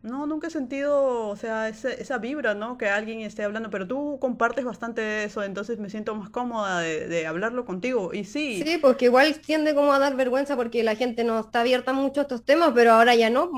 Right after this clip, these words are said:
Speaker 2: porque ahora todo está cambiando y la gente está abierta a estos temas y quiere saber más, de hecho.
Speaker 1: Exacto, exacto,
Speaker 2: O
Speaker 1: sí.
Speaker 2: porque ven que tú lo dices y lo cumples, y, y es como, "Oye, ¿cómo lo, cómo lo hiciste? Yo quiero saber más". Y yo hace años dije que,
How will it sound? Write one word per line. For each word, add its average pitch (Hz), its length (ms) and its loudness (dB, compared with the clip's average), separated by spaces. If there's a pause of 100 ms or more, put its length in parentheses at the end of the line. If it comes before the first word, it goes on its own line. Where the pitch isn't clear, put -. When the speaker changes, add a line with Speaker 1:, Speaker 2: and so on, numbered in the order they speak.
(100)
Speaker 2:
porque 214 240 -4
ahora 226 220 6
todo 240 120 4
está 262 180 2
cambiando 254 340 2
y - 20 4
la 233 80 0
gente 240 240 -2
está 247 240 2
abierta 302 320 2
a 302 40 -2
estos 294 180 -6
temas 302 240 4
y 208 100 0
quiere 294 220 4
saber 302 260 4
más, 247 320 0
de 254 220 2
hecho. 285 180 4
Speaker 1:
Exacto, - 180 -8
exacto, 220 520 -4
Speaker 2:
O 240 80 10
Speaker 1:
sí. - 0 -
Speaker 2:
porque 262 320 8
ven 349 200 8
que 370 120 4
tú 381 100 4
lo 359 180 6
dices 370 360 4
y 311 60 4
lo 302 140 2
cumples, 311 440 0
y, 285 100 -6 (400)
y 254 180 6
es 262 100 8
como, 247 260 8
"Oye, 349 260 10
¿cómo 370 240 6
lo, 349 300 4
cómo 330 240 2
lo 359 60 6
hiciste? 339 360 0
Yo 311 160 2
quiero 311 180 2
saber 285 260 4
más". 285 240 -2 (180)
Y 202 100 -2
yo 240 140 10
hace 240 160 6
años 269 320 6
dije 294 240 2
que, 262 320 0